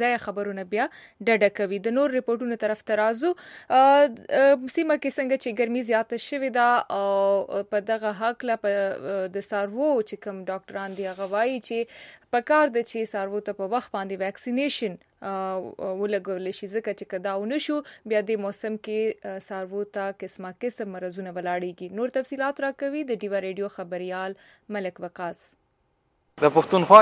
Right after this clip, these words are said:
Speaker 2: پنځه ویشتو ضلعو کې د څاروو د واکسینیشن هفته مانځل شروع شو. په دې مهم کې به د غټو څاروو په شمول چرلې، ګډې، سپي او د چرګ چرګوړو د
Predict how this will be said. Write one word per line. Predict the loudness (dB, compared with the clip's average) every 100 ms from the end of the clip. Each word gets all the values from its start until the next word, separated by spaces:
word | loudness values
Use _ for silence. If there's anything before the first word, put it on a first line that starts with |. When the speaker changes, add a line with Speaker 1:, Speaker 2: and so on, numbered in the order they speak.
| 10
Speaker 2:
پنځه | 0 -2
ویشتو | -2 -2 0
ضلعو | 2 4 4
کې | 4 2
د | 6
څاروو | 8 6 4
د | 2
واکسینیشن | 2 0 -2 -2 -2 -2
هفته | 0 2 4
مانځل | 4 4 0 0
شروع | -2 0 0 -2
شو. | -10 -14 -16 -18 -16 2
په | 6
دې | 8 8 6
مهم | 2 2
کې | 4 6
به | 8
د | 8 6
غټو | 4 4
څاروو | 6 6 4 0
په | -2
شمول | -2 -2 -4
چرلې، | 0 0 2 2 4
ګډې، | 2 0 -4
سپي | -4 -2 -2 -2
او | 0 2
د | 2
چرګ | 0 -2 2
چرګوړو | 2 2 2 4 2 -2 -14 -14 -14 -14 4
د | 6